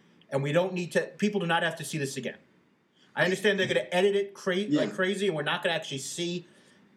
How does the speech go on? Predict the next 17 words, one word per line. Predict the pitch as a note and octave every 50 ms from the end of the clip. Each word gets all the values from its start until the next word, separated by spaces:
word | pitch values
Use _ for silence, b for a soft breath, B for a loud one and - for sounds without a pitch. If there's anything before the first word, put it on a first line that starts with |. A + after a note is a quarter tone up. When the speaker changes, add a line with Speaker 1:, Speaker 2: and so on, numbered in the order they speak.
| _ - -
Speaker 1:
pretty | - F3 F3+
much | F3 D#3+ D#3+ F3
mostly | E3 D#3+ - D#3 D#3 -
any | D#3 D#3 D3
mention | C3+ C3+ D3 D#3 D#3+ - - A3
of | A#3 A3+ A#3+
it. | A#3+ A#3 - - - - - _ _ _ - -
Speaker 2:
Yeah. | - A2 G2+ - - - - _ _ _ -
Speaker 1:
But | C3 B2+ B2 - -
do | - D3+
you | D3+ E3+ F#3+ G3
think | G3 - G3+ G3+ G3 F#3+ G3 -
that | G3+ G3+ G3 F#3+ F#3 F#3 - - - - - - _ _ _ _ _ _ _ - - -
they | D#3+ E3 E3+ F3
should | - G3 E3 C#3+
go | E3+ E3 F3 F3 F3+ F3+
and | F3+ - E3+ E3+ E3+ E3+ E3+ E3+ E3+ E3 F#3